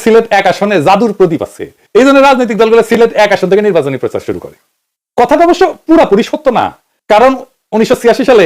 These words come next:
এইখানে হুমায়ুন রশিদ চৌধুরী জিতেছিল স্বতন্ত্র প্রার্থী হিসাবে। তো স্বতন্ত্র প্রার্থী তো আর সরকার গঠন করে না।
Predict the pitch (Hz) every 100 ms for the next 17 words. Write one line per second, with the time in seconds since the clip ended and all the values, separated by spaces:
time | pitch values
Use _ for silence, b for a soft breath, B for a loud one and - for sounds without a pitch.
0 | 190 196 240 208 226 175 214 208 202 190
1 | 156 117 - 98 92 b b b 262 285
2 | 180 120 92 123 - 80 - _ _ _
3 | - 151 185 - 220 196 175 175 180 196
4 | 156 113 110 151 117 90